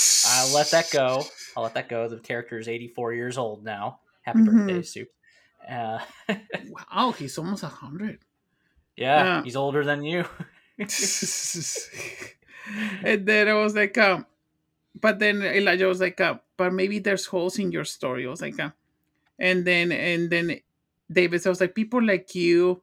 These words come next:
Speaker 2: take advantage of people telling stories. I just need your credit card number and a small down payment.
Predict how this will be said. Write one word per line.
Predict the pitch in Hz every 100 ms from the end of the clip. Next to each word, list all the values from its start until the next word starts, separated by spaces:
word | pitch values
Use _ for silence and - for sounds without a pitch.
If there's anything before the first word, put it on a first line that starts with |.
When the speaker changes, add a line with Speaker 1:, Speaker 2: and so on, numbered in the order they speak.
| _
Speaker 2:
take | 185 180
advantage | 180 170 165 170 170 175
of | 165
people | 170 160 160
telling | 151 175 170
stories. | 165 180 185
I |
just | 170 185 165
need | 185 170
your | 165
credit | - 160 170 180
card | 220 165
number | 156 160 160
and | 156
a | 156
small | - 190 165
down | 170 165 170
payment. | - 180 190 180 165